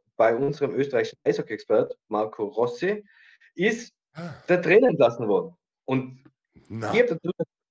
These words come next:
Speaker 1: ganz viele Fragen, was das jetzt für Marco Rossi heißt und wer kann sie beantworten? Der Experte in Michael Sportecke, Roland Schurian. Und das macht er morgen.
Speaker 2: Genau.
Speaker 1: Und nicht nur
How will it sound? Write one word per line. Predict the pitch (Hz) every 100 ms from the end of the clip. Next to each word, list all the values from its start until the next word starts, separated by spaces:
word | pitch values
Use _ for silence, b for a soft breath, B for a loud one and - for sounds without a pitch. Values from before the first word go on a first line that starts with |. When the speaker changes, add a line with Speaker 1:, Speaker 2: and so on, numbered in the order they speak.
| _ _
Speaker 1:
ganz | 120 135 185
viele | - 143 135
Fragen, | - 98 95 123 180
was | 170
das | 143
jetzt | 147
für | 139
Marco | 120 120
Rossi | 110 110 120
heißt | 101 147 147
und | 143
wer | 139
kann | 151
sie | 135
beantworten? | 131 131 175 175 175 - b b b -
Der | 151
Experte | 156 160 - 120 110 -
in | 165
Michael | 170 -
Sportecke, | - 113 123 160 202 190 - 113
Roland | 117 120 143 160
Schurian. | - 156 190 139 87 - -
Und | 131
das | 139
macht | 160 160
er |
morgen. | 120 101 98
Speaker 2:
Genau. | 143 b b b _ -
Speaker 1:
Und | 175 - _ _ _ _ _
nicht | 175 233 233 180
nur | 156 127 104